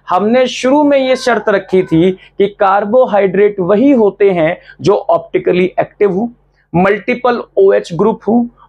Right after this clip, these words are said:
और उसमें क्या हो? एल्डिहाइड या कीटोन ग्रुप हो। तो देखिए यहाँ पे ये ऑप्टिकली एक्टिव है, और यहाँ पे ये क्या है? एल्डिहाइड ग्रुप है। और अभी अब मैं आपको जब स्ट्रक्चर पढ़ाऊंगा तो आप देखेंगे कि मल्टीपल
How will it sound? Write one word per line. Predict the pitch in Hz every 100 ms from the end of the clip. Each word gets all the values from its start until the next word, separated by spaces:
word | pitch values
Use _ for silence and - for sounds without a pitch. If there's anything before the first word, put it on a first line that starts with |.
| -
और | 208 220
उसमें | - 202 220 220
क्या | 220 247
हो? | 240 156 - -
एल्डिहाइड | 180 185 214 185 202 202
या | 208 254
कीटोन | 254 - 196 196 269 294 226
ग्रुप | 196 -
हो। | - - _ _
तो | 226
देखिए | 226 226 262
यहाँ | 247 220 233
पे | 233 226
ये | 226
ऑप्टिकली | - 190 185 202 202 208
एक्टिव | 123 - - - 208
है, | 190 247 _ _ - -
और | 214 226
यहाँ | 214 175 214
पे | 214 214 208
ये | 196
क्या | 226 247
है? | 240 - -
एल्डिहाइड | 180 190 208 196 156 170 156
ग्रुप | 143 139 -
है। | 202 220 - -
और | 170
अभी | 175 190
अब | 220
मैं | 208 190
आपको | 185 175
जब | 165 165
स्ट्रक्चर | 165 - 160 - -
पढ़ाऊंगा | 147 143 147 180 208 - - -
तो |
आप | 151 143
देखेंगे | 127 156 214 214 156
कि | - _ _ 165
मल्टीपल | 147 139 123 156 -